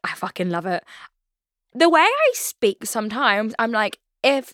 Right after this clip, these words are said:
me ten years ago had heard this, I'd literally be like, "What the fuck are you saying?" Like, I, I just, like, say, "It's giving," and then something else, like, "It's giving chair." When I look at a chair, I say it so much, and it just doesn't make any sense, and I don't like it. I don't like the way I speak.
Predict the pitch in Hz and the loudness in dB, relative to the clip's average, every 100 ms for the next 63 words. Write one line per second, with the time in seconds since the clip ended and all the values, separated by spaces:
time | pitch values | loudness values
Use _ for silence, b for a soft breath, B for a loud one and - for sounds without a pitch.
0 | - 247 262 311 349 277 285 233 196 190 | -2 0 2 0 -2 0 -2 -2 -4 -6
1 | 208 214 214 190 175 226 226 202 190 185 | -2 0 0 -2 -2 -4 -4 -4 -4 -4
2 | - 202 190 190 190 - 240 220 - 196 | -6 -4 -4 0 -2 -2 -6 -6 -2 -2
3 | 202 - 196 190 196 175 147 190 190 B | -2 -2 -4 -4 -6 -6 -6 -8 -10 B
4 | B B 220 196 - B B _ - 269 | B B 0 0 -6 B B _ 2 2
5 | 277 254 262 349 370 - - 202 190 214 | 4 0 -2 -4 -4 -4 2 4 4 2
6 | 214 - - - 202 196 196 196 196 180 | -2 -2 -6 0 2 4 4 2 -2 -2
7 | 175 - 185 185 147 180 180 - 196 175 | 0 0 2 0 -2 -2 -2 -2 0 0
8 | - _ _ - 254 - - 247 208 208 | -4 _ _ 4 4 4 2 4 6 4
9 | 208 185 - 220 185 180 185 220 _ 254 | 2 0 2 4 2 0 -4 -6 _ 0
10 | 233 214 202 208 202 220 175 - 226 220 | 2 4 2 -2 0 2 4 4 0 0
11 | - 208 185 - 220 202 190 220 226 - | 2 2 2 2 2 4 4 2 -2 -2
12 | 247 - 254 240 240 233 214 - 190 214 | -2 2 2 2 2 0 -2 0 0 0
13 | - - B - 233 220 247 208 180 202 | -6 -16 B 0 0 4 4 4 -2 0
14 | - 220 220 220 202 233 208 202 226 - | 2 2 2 0 0 0 0 0 -2 -2
15 | 208 220 | -2 -2